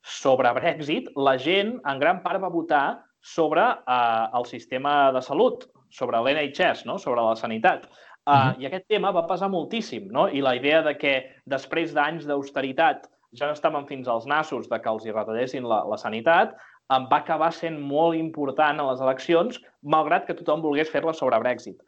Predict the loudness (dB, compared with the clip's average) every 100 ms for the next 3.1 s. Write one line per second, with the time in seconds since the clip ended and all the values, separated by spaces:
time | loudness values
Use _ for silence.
0 | _ _ 0 0 0 0 2 2 0 -2
1 | -2 0 0 0 0 -4 -4 -2 0 2
2 | 4 4 2 -2 -12 -20 _ -2 -2 -2